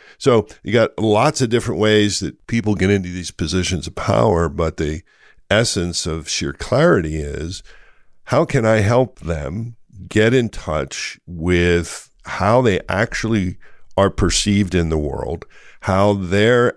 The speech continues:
core energy, their core behavioral foundation, their core sense of self-image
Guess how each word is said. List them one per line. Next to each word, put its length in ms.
core 500
energy, 560
their 200
core 500
behavioral 720
foundation, 800
their 120
core 440
sense 400
of 80
self-image 920